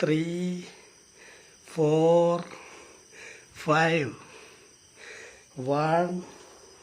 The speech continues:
ടു, ത്രീ. അവർ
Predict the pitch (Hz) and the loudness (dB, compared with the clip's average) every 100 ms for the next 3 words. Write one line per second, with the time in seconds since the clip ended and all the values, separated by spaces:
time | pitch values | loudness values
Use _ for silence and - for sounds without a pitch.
0 | - _ - - - - - - - - | -20 _ -20 -20 -20 -20 -20 -20 -18 -2
1 | 156 147 156 170 180 170 - - - - | 0 0 0 -2 -2 -6 -18 -20 -20 -20
2 | - - - - - - - - - - | -20 -20 -20 -20 -20 -20 -20 -20 -20 -20
3 | - - - - - - - - - - | -20 -20 -20 -20 -20 -20 -20 -20 -6 0
4 | 143 156 165 175 180 180 - - - - | 2 2 0 -2 -4 -6 -18 -20 -20 -20
5 | - - - - - - - - 156 | -20 -20 -20 -20 -20 -20 -20 -8 -4